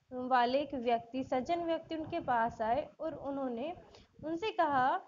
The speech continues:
जो आगंतुक थे, जो वहाँ पर कोट पैंट पहन करके आए थे, वो उन्होंने उनसे कहा कि, "मैं कब से आपको आवाज़ लगाए जा रहा हूँ, आप अभी तक कहाँ थे?" तो वो जो सज्जन व्यक्ति थे, उन-, उन्होंने उनसे कहा कि, "बाबूजी, मैं आपका सामान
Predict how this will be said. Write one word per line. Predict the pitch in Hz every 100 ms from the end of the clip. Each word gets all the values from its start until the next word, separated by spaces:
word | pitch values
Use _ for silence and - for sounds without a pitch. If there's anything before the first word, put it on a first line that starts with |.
| - - -
जो | 226 277
आगंतुक | 226 226 254 339 339 349 -
थे, | 302
जो | 302 285
वहाँ | 254 240
पर | 254 254
कोट | 254 240 -
पैंट | 269 262
पहन | 247 233 233
करके | 240 262 269
आए | 202 190 254
थे, |
वो | 269 339
उन्होंने | 330 339 359
उनसे | 277 285 277 359
कहा | 269 254
कि, | 262
"मैं | 359 349
कब | 220
से | - 359
आपको | 339 - 330
आवाज़ | 311 330 339
लगाए | 247 285 330
जा | 285
रहा | 220 220
हूँ, | 208 214 359 - - - -
आप | 247 254
अभी | 247 240
तक | 277 403 -
कहाँ | 262 202 180
थे?" | 185 180 - - - -
तो | 294
वो | 311
जो | 349
सज्जन | 349 247 220 339 370
व्यक्ति | 349 - 311
थे, | 269 320
उन-, | 381 311 294
उन्होंने | 247 277 311 403
उनसे | 403 339 277
कहा | 233 214 262
कि, | 330
"बाबूजी, | 247 214 208 208 277
मैं | 330 277
आपका | 220 - 240
सामान | 220 202 214 359